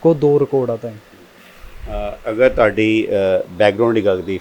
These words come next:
Speaker 2: ਫੈਮਿਲੀ ਤੁਹਾਡੇ ਕੌਣ ਕੌਣ ਹੈ ਤੇ ਕਿਸ ਤਰ੍ਹਾਂ ਤੁਹਾਡੀ ਸਰਕਲ ਫੈਮਿਲੀ ਚੱਲਦਾ ਹੈ?
Speaker 1: ਅ, ਫੈਮਿਲੀ 'ਚ ਮੇਰੇ ਮੰਮੀ ਡੈਡੀ ਤੇ ਚਾਰ ਭੈਣਾਂ, ਇੱਕ ਭਰਾ। ਤੇ ਸਰਕਲ ਦੇਖੋ,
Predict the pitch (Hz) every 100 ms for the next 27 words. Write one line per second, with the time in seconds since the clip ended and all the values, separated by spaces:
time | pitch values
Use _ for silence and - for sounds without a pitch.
0 | - 107 107 113 107 98 92 95 95 -
1 | 104 104 104 101 - - 127 - 123 107
2 | 98 101 104 - - - - - - 117
3 | - 104 95 90 95 82 82 - - -
4 | - - - _ - 135 135 131 156 156
5 | 165 175 165 175 170 170 160 151 147 151
6 | 156 156 175 165 _ - 151 147 147 139
7 | 147 139 139 151 131 143 156 - 156 123
8 | 123 165 - - - 143 139 139 135 -
9 | - 156 - 170 160 156 170